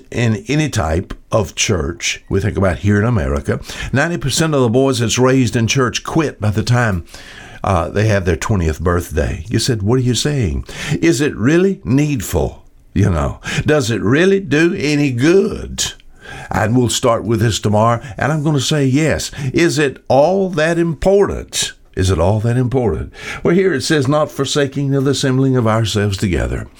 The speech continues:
What does that mean? Not forsaking the assembling of ourselves together. All right? Don't forsake.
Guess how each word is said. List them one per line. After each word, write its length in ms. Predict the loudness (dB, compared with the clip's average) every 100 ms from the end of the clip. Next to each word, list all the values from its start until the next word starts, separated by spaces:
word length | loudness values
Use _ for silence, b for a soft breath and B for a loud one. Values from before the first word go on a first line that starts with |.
| B -6 -2
What 160 | 0
does 140 | 0 0
that 160 | 0
mean? 380 | 0 0 0 0
Not 320 | 0 0 -2
forsaking 760 | -4 -2 0 0 0 0 0 2
the 100 | 0
assembling 500 | 0 0 0 0 0
of 80 | 2
ourselves 600 | 2 0 0 0 0 -2
together. 520 | -2 0 -2 -2 -8 -12 B B -4
All 80 | -2
right? 180 | -2 -4 -6 -2
Don't 260 | 0 0
forsake. 840 | -2 -2 -2 -2 -2 -4 -8 -16